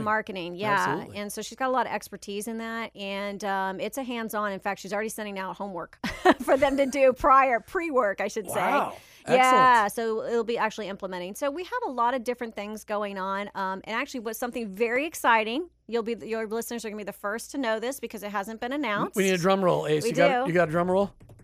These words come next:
Speaker 1: Oh, we have no drum roll sound
Speaker 2: Okay.
Speaker 1: effect.
Speaker 2: I had to make one.
Speaker 1: Okay.
Speaker 2: That was just wrong.
Speaker 1: That
Speaker 2: Sound
Speaker 1: was
Speaker 2: like
Speaker 1: wrong.
Speaker 2: a turkey, and we're not there yet. Okay.
Speaker 1: <laughs> No, we're, we're
Speaker 2: So
Speaker 1: less than three months till Christmas.
Speaker 2: I know, don't. Okay,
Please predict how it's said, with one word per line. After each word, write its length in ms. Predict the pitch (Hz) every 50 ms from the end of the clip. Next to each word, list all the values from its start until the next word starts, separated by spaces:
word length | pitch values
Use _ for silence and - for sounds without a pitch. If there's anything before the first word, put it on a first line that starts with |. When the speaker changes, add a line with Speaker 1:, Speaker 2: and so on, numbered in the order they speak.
| - - - -
Speaker 1:
Oh, 100 | - 160
we 100 | 170 165 170
have 120 | 170 165
no 260 | 175 180 190 202 202
drum 300 | 196 160 160 190 190 190 190
roll 160 | 190 180 175
sound 240 | 175 175 196 185 185 233
Speaker 2:
Okay. 80 | 214 170
Speaker 1:
effect. 180 | 147 135 - 170
Speaker 2:
I 40 | 175 190
had 120 | 185 190 202
to 60 | 202
make 180 | 196 196 202 196
one. 480 | 196 196 196 196 196 190 196 196 202 208 - _ -
Speaker 1:
Okay. 240 | 170 156 165 147 131
Speaker 2:
That 140 | 220 226 208
was 80 | - 226
just 160 | 214 208 -
wrong. 240 | 214 208 202 190 185 - -
Speaker 1:
That 80 | -
Speaker 2:
Sound 120 | 143 226 156
Speaker 1:
was 80 | 156
Speaker 2:
like 80 | - -
Speaker 1:
wrong. 100 | 143 139
Speaker 2:
a 40 | 131
turkey, 320 | 131 247 233 - - 220
and 100 | 226 208
we're 80 | 202 202
not 160 | 202 196 -
there 140 | - 185 190
yet. 160 | 185 175 - - -
Okay. 300 | 247 262 285 220 190 180 -
Speaker 1:
<laughs> 40 | - - - - - - - - - - _ -
No, 120 | - 180 -
we're, 60 | -
we're 320 | 247 294 294 285 285 285
Speaker 2:
So 60 | 285 285
Speaker 1:
less 200 | - 151 - -
than 160 | 156 135 123
three 180 | - - 156 135
months 200 | 127 123 120 -
till 100 | - 117
Christmas. 400 | 104 - - - - - - -
Speaker 2:
I 200 | 233 240 233 240
know, 300 | 240 226 233 233 226 220
don't. 460 | 214 - 285 - 226 214 208 - - _ _ -
Okay, 340 | 220 247 - 262 208 156